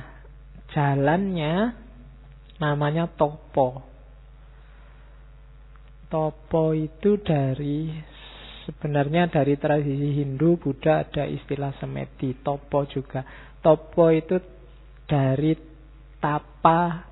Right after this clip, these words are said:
dari tap atau tapas kalau bahasa Urdu, bahasa India artinya energi. Makanya kemarin itu ada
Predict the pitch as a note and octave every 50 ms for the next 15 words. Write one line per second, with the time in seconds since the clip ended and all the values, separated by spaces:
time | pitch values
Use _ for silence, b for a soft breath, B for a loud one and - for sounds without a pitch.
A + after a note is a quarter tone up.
0 | - - - C#3+ C3 - D3+ D3 - - - - E3+ F3 - - - - D3+ C#3+
1 | - - D#3+ D#3 - - D3 C#3+ - - - D3 C#3 C#3 - - - C#3 C#3 C#3+
2 | - - - C#3+ C3+ C3 B2 - - D3 C#3 C3+ C3+ C#3 B B B B B B
3 | B B - D#3+ C#3+ C#3+ - - F3+ F3 D#3+ D3+ C#3 C#3 B2 D3+ C#3+ C#3 D3+ D3
4 | C#3+ B2+ C#3+ D3 D#3 E3 - - D#3 D3+ D3+ - D#3 D3+ E3+ F3 - D#3+ D#3 D3+
5 | D3+ D3 - - - - - - D3 C3 B2 - - - - - - - - -
6 | - - - - - - - - b b b b b b b b - - D3+ C3+
7 | - D3 D3 D#3 D#3 - - - - - - - b b b b b b b b
8 | - E3 D3+ D3 D3 D3+ E3 D3+ D#3+ D#3 D#3 F3 D#3+ D#3 D#3 - - D#3+ D3+ C#3+
9 | C#3 C3+ C3 B2 -